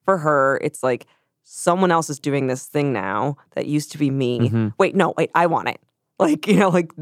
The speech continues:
Speaker 1: I think it, that's,
Speaker 2: Mm-hmm.
Speaker 1: I don't know. That's very, like, in line with her personality.
Speaker 2: It's,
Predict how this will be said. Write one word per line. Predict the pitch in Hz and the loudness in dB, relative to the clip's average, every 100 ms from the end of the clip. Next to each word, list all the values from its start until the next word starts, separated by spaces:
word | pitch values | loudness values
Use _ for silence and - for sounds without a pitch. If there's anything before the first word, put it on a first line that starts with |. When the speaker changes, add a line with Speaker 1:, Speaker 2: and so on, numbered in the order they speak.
| - | 0
Speaker 1:
I | 170 | 0
think | 170 214 220 | 2 0 2
it, | - | 0
that's, | 185 185 | 2 2
Speaker 2:
Mm-hmm. | 120 113 - 165 | 0 -4 -4 -2
Speaker 1:
I | |
don't | 160 | 0
know. | 156 - | -2 -4
That's | 156 151 | -6 -2
very, | 196 220 | 0 2
like, | 208 | 0
in | 165 | 0
line | 156 151 | 0 0
with | 147 | 0
her | 139 | -4
personality. | 143 139 131 123 104 110 - 95 - - _ _ _ - | -4 -4 -2 -2 -2 -4 -8 -12 -14 -20 _ _ _ -8
Speaker 2:
It's, | 135 - - | -8 -8 -16